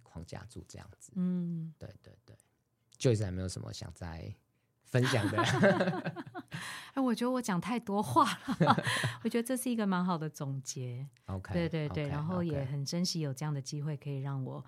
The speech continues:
Speaker 2: 就是回顾一下我这个过去这些职涯的过程，以及在从其中的心得跟收获。
Speaker 1: 嗯，
Speaker 2: 所以，
Speaker 1: 嗯，
Speaker 2: 嗯，
Speaker 1: 嗯。
Speaker 2: 就是非常高兴有这个机会可以跟大家分享，然后也等于说也帮我自己做一个很好的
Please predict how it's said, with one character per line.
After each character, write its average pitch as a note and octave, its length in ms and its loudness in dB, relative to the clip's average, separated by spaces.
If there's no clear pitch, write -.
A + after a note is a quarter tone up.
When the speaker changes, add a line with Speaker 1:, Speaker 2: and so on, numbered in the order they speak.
Speaker 2:
就 D#3+ 140 -4
是 D3+ 180 -4
回 C3 240 -4
顾 D3+ 320 -2
一 - 20 -4
下 D3 300 -4
我 - 160 -10
这 D3+ 220 -12
个 - 300 -18
过 F3 140 -8
去 E3 200 -10
这 D#3 160 -8
些 D3+ 240 -8
职 - 300 -12
涯 C#3+ 240 -8
的 - 200 -10
过 E3+ 180 -8
程， - 220 -10
以 F3 80 -10
及 D#3 300 -16
在 D#3+ 340 -8
从 - 180 -12
其 - 220 -4
中 E3 220 -4
的 D#3 80 -2
心 E3 240 -2
得 D3+ 160 -6
跟 D3+ 200 -6
收 D3+ 300 -8
获。 - 240 -12
Speaker 1:
嗯， D3+ 180 6
Speaker 2:
所 A2 80 4
以， - 200 -4
Speaker 1:
嗯， G#2 260 0
Speaker 2:
嗯， G3 300 0
Speaker 1:
嗯。 - 60 0
Speaker 2:
就 G3 100 -4
是 F3 120 -2
非 E3+ 220 -6
常 C#3+ 240 -6
高 C#3+ 220 -10
兴 - 240 -6
有 B2 180 -10
这 - 100 -16
个 - 160 -20
机 - 220 -12
会 - 160 -20
可 C#3+ 60 -20
以 C#3 100 -20
跟 - 200 -20
大 C3 100 -20
家 C3 240 -20
分 C3 180 -16
享， C3 160 -8
然 C3+ 80 -16
后 D3 140 -18
也 D3+ 100 -20
等 C3+ 120 -20
于 D3+ 120 -20
说 D#3+ 240 -10
也 E3 180 -10
帮 E3 160 -4
我 D#3+ 80 -8
自 D#3+ 140 -16
己 C#3+ 160 -18
做 D#3 180 -20
一 - 40 -20
个 - 120 -20
很 - 300 4
好 - 100 0
的 B2+ 100 2